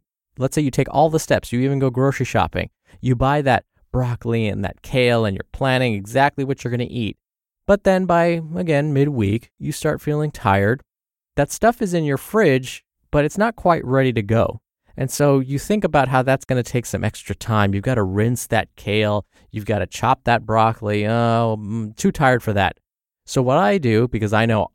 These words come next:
I'm the same way, is I like to prep all of those on Sunday as soon as I get home from grocery shopping. Since I'm putting the food away anyways, let's go ahead and rinse, chop, and pre-portion that stuff right now.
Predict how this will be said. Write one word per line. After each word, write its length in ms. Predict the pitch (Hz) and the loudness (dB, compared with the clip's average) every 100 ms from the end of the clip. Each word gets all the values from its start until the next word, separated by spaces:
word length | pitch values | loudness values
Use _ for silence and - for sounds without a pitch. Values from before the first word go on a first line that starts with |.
| _ | _
I'm 240 | 107 113 101 | -2 -2 -2
the 60 | |
same 280 | 95 95 92 | -4 -4 -2
way, 300 | 117 117 101 107 _ _ _ _ | 0 0 -2 -6 _ _ _ _
is 160 | 123 | -2
I 60 | 131 | 0
like 260 | 135 175 - | 0 -2 -2
to 240 | 151 127 - _ - | -2 -2 -4 _ -16
prep 320 | - 180 - | -2 0 4
all 180 | 156 151 | 4 4
of 140 | 139 | 0
those 480 | 131 123 127 123 - _ _ | 2 2 2 -2 -8 _ _
on 180 | - 120 | -4 -2
Sunday 640 | - - 113 110 110 110 113 | -2 0 2 2 2 0 -4
as 140 | - - | -14 -6
soon 240 | - 151 | -2 0
as 100 | 165 | 2
I 100 | 170 | 2
get 180 | 151 - | 2 0
home 200 | 127 127 | 0 0
from 140 | 131 | -2
grocery 380 | 117 113 107 113 | 2 2 2 -2
shopping. 440 | - 104 107 104 101 _ _ | 0 0 0 -2 -4 _ _
Since 260 | - 98 - | -10 -8 -6
I'm 100 | 87 | -6
putting 320 | - 117 170 | 0 2 2
the 80 | 175 | 0
food 220 | - 170 | 0 0
away 240 | 160 143 | 4 4
anyways, 580 | - 170 151 90 87 113 _ _ _ | 4 2 2 2 0 -2 _ _ _
let's 160 | - - | -6 -2
go 120 | - | -2
ahead 300 | 185 151 156 | 0 0 2
and 240 | 127 123 117 _ _ - | 2 0 -4 _ _ -2
rinse, 560 | 117 165 165 - - _ | 2 2 0 -8 -16 _
chop, 460 | - 143 139 139 - | 0 4 4 2 -8
and 160 | - 107 | -4 -4
pre-portion 680 | - 196 - 185 180 - 139 | -2 -2 0 0 0 0 0
that 200 | 131 123 | -2 -2
stuff 300 | - 120 - | 0 0 0
right 300 | 98 104 110 | 0 2 2
now. 300 | 104 95 - | 0 0 -4